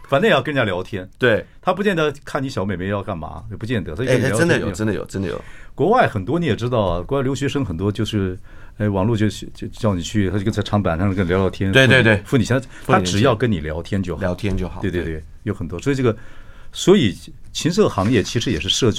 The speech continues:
Speaker 1: 社会之所需了。到了一个阶段之后。
Speaker 2: 对。
Speaker 1: 对，对，对，对。OK，好，那你们有没有除了让他们去，当然你，你们不鼓励，但是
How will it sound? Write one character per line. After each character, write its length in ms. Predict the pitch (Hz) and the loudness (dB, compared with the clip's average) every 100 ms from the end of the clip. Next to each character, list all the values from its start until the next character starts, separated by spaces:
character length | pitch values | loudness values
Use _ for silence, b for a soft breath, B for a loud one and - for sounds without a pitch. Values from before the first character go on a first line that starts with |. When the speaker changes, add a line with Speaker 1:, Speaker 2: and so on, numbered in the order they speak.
| - | -4
Speaker 1:
社 180 | - 123 | -4 -2
会 120 | 104 | -2
之 120 | 98 | -2
所 220 | 110 - 64 | -4 -6 -8
需 280 | - 107 | -4 -4
了。 140 | 87 78 | -4 -2
到 120 | - 110 | 2 2
了 60 | |
一 40 | 101 | 2
个 80 | |
阶 200 | 107 113 | 2 2
段 180 | 110 82 | 2 2
之 120 | 71 - | -2 -6
后。 200 | 80 73 - | -12 -10 0
Speaker 2:
对。 200 | 113 82 - | 0 0 -4
Speaker 1:
对， 100 | 95 | -4
对， 140 | 92 | -2
对， 100 | - | -6
对。 180 | 80 78 b b b b | -10 -10 b b b b
OK， 280 | 92 92 80 - b b | -12 -10 -12 -14 b b
好， 280 | - 92 98 b b b | -6 -6 -6 b b b
那 140 | - | 4
你 100 | 123 | 6
们 240 | 101 127 156 | 4 2 2
有 100 | 107 | 0
没 120 | 101 | 0
有 120 | 123 | -2
除 200 | - - | -2 0
了 200 | 170 113 - - 180 | 2 2 -2 -12 -2
让 160 | 131 | 0
他 120 | 107 | 0
们 140 | 120 104 | 0 -2
去， 480 | - 107 87 104 - - | -2 -4 -4 -8 -10 -6
当 160 | 123 131 | -2 0
然 80 | |
你， 120 | 101 98 | 0 0
你 80 | 107 | 0
们 80 | 107 | 2
不 120 | 185 | 0
鼓 140 | - | 2
励， 140 | 92 104 | 2 4
但 160 | 127 | 6
是 180 | 113 95 | 6 4